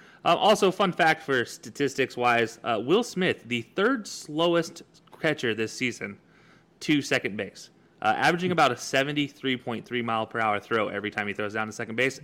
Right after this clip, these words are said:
Only five percent of, uh, throwouts on attempts to throw somebody out at second when they steal. So very fun fact about that. So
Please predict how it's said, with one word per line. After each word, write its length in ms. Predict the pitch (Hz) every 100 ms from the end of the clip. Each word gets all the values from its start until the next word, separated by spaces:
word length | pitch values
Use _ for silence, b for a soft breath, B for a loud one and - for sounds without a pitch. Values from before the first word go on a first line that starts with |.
| 151
Only 220 | 175 180
five 260 | 170 156
percent 260 | 151 135 147
of, 160 | 131 - b b b b
uh, 460 | - 117 113 110 - - _ -
throwouts 460 | 147 135 104 95 104
on 180 | 107
attempts 500 | 98 - 104 - - -
to 100 | 110
throw 180 | 113 107
somebody 280 | 110 104 101
out 120 | 98
at 100 | 98
second 360 | 107 104 113 110
when 80 |
they 120 | 101 95
steal. 340 | - 104 98 _ b
So 180 | - 113
very 200 | 107 120
fun 200 | 107 104
fact 220 | 98 92
about 140 | 104 98
that. 200 | 107 110
So 220 | 113 104